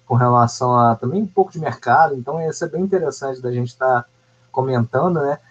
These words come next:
E o próprio, a pintura digital, ela é um campo muito vasto. Então, realmente, é, é uma coisa que acaba exigindo também mais tempo, às vezes, da gente poder tá detalhando, explicando mesmo as, algumas propriedades. Então, é,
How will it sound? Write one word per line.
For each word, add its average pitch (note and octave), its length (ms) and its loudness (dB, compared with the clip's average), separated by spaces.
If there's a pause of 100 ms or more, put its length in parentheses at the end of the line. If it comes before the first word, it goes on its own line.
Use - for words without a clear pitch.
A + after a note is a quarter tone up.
(160)
E - 40 -8
o C#3+ 60 -8
próprio, F#3+ 360 4
a D3 140 6
pintura C#3 360 -2
digital, C#3+ 460 2
ela B2+ 140 4
é D3 40 2
um D3 120 -4
campo C#3 280 -6
muito C3 240 -6
vasto. G#2 400 -2
Então, A#2+ 360 -2
realmente, B2+ 560 -2
é, B2+ 400 2
é A#2 40 -4
uma B2+ 160 0
coisa C3 240 0
que C3+ 80 -2
acaba C#3 480 2
exigindo B2+ 460 -2
também A#2+ 240 0
mais A#2 260 0
tempo, A#2 280 -6
às A2 80 -4
vezes, A2 180 -6
da A2+ 80 -4
gente A2+ 220 -4
poder A2 260 -10
tá A2 140 -2
detalhando, A2+ 800 -2 (320)
explicando A#2+ 720 2
mesmo A2+ 640 2
as, G#2+ 160 -8
algumas A2+ 380 0
propriedades. A2 800 0 (640)
Então, C3+ 420 2
é, C#3 560 0